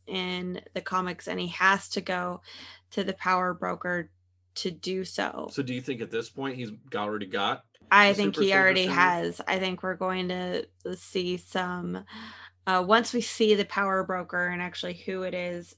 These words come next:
Speaker 1: and, uh,
Speaker 2: It's gonna reveal that he got it already.
Speaker 1: Yeah,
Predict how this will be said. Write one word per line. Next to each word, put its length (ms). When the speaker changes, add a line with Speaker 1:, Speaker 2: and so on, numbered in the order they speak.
Speaker 1:
and, 600
uh, 280
Speaker 2:
It's 120
gonna 160
reveal 380
that 120
he 120
got 220
it 120
already. 440
Speaker 1:
Yeah, 440